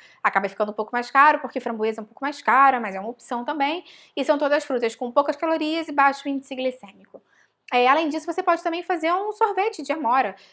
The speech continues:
que pro verão combina super bem. Você faz como se fosse um suco com água, adoçante, mistura amora, pode botar até um pouquinho de hortelã, bota nas forminhas de sorvete de picolé,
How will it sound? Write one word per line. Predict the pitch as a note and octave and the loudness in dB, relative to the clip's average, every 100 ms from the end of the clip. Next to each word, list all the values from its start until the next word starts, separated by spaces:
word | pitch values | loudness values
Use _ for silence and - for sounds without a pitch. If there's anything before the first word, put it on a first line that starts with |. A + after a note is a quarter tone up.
| _ | _
que | A#3+ | -6
pro | C4 | -2
verão | B3 B3 | 2 2
combina | C4 C4+ C4+ | 0 -2 -4
super | C4+ D4 C#4+ | -2 -2 0
bem. | F4 B3+ | 0 -2
Você | A#3+ | -4
faz | A3+ G#3+ | -4 -4
como | A#3 A3+ | -6 -8
se | |
fosse | - A#3 B3 | -6 -6 -8
um | |
suco | A#3+ A3 A3 | -2 -2 -2
com | G#3+ C4 | -2 2
água, | C4 C#4+ E4+ C#4+ A3+ | 4 4 2 0 -2
adoçante, | G#3+ - B3 C4+ E4+ - A4+ - - - - | -4 -4 -4 -4 -6 -8 -10 -10 -20 -20 -12
mistura | B3+ C4 - B3+ B3 | -4 -4 0 4 4
amora, | B3+ C#4+ E4+ | 6 6 8
pode | C4+ B3+ | 6 2
botar | B3 B3 | 2 2
até | B3+ | 4
um | G4 | 2
pouquinho | G#4+ E4 D4 | 0 -2 -4
de | |
hortelã, | D4 - D#4 D#4 G4 | -4 2 4 4 6
bota | D4+ D#4+ | 6 6
nas | D#4+ C#4+ | 0 -4
forminhas | C#4+ B3+ C4 D4 D4+ - _ _ - | -4 -4 -4 -4 -6 -8 _ _ -18
de | G#3+ A3 A3+ A3 G#3+ G3+ F#3+ F3+ F3 - - | -8 -4 -2 -2 0 0 0 -4 -10 -16 -20
sorvete | - B3+ B3 B3 C#4 | -2 2 4 2 -2
de | |
picolé, | B3+ D4+ D4+ C#4+ | 0 6 8 8